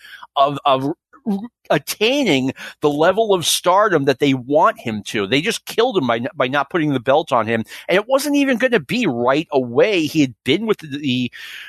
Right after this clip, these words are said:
the W W F, yeah, uh, you know, before, and he returned as a babyface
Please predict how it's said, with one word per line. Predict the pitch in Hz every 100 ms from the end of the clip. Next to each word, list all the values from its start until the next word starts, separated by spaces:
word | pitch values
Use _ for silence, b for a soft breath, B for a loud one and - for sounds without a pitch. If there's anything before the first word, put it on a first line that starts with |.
| B
the | 147
W | 131 147 143 135
W | 135 127 131
F, | 131 -
yeah, | 135 131
uh, | 131 131 101 _ _ _ _ _ _ _
you | 214 165
know, | 160
before, | 120 143 127 - 208 208 135 135 -
and | - 131 139 139 139 131 B B
he | 180
returned | 175 156 - 196 202 208 202 -
as | 156 151
a | 135
babyface | 139 160 185 165 143 135 135 -